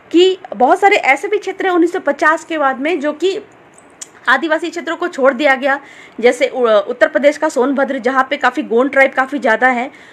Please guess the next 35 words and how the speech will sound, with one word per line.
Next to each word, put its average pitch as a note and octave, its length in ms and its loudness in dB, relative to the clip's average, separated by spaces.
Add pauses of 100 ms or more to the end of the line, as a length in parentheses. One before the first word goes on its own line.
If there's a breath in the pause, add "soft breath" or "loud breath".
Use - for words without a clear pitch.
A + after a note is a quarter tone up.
(140 loud breath)
वो C4+ 160 6
क्षेत्र C#4 420 -4 (160)
आज़ादी A#3 360 2
के E4+ 120 -4
पहले, E4 420 0
अ, A3+ 360 4 (640)
आपका G#3+ 240 -2
ब्रिटिश C4+ 380 -2
एरिया D#4 260 2
में D#4+ 120 0
तो D#4+ 140 -6 (100)
आपका B3+ 360 2
ये G#3+ 440 -2
आ A#3+ 180 0
रहा A#3 200 -4
था, E4+ 300 -4 (560 loud breath)
अ, G#3+ 200 6 (520)
आंशिक D4 340 -2
वर्जित D#4+ 200 -2
क्षेत्र D4+ 280 -6
में C#4 120 -2
आ A3 160 2
रहा G#3 120 0
था C#4 120 -4
कायदे C4 420 -2
से। F4+ 140 -6
वर्तमान D#4 500 0
में D#4 240 -2
सोनभद्र D4 540 -2
क्षेत्र C#4+ 320 -2
जो A#3+ 120 -6
है C4 100 0
यूपी A#3+ 320 -8
का, D4+ 260 0 (480 loud breath)
वो D#4 420 4